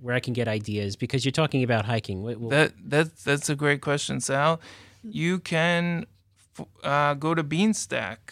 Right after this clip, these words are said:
Speaker 2: and Beanstack is, um, the platform that we've been using for the reading club for the past, um, I don't know, four or five years.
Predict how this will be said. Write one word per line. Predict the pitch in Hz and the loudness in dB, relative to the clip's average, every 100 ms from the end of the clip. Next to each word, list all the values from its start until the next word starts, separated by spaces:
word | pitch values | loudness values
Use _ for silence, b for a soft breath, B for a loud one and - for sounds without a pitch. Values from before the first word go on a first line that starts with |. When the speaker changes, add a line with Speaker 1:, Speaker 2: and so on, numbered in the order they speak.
| - | -8
Speaker 2:
and | 143 139 135 135 135 - 143 | -2 0 0 -4 -8 -10 -4
Beanstack | 170 180 - 170 165 | -2 -2 2 2 2
is, | 143 160 151 139 | 0 0 0 -2
um, | 143 143 139 135 | 0 2 2 0
the | 131 | -2
platform | 160 147 - 151 143 | 2 2 0 -4 0
that | 139 | -2
we've | 139 139 135 | -2 -4 -6
been | 143 139 | -6 -4
using | 143 143 147 139 | -4 -4 -4 -6
for | - 143 135 131 | -8 -6 -2 -2
the | 135 | -2
reading | 131 139 139 135 | -4 -2 -2 0
club | 143 135 123 | 0 0 -2
for | 139 | -8
the | 135 | -8
past, | 131 147 135 131 - 151 | -4 -2 -2 -6 -10 -6
um, | 131 127 127 127 135 | -4 -2 -4 -4 -4
I | |
don't | 139 127 | -4 -4
know, | 127 | -8
four | 131 151 143 | -8 -4 -2
or | |
five | - 131 135 | 0 -2 -2
years. | 190 196 196 - | -2 0 -2 -6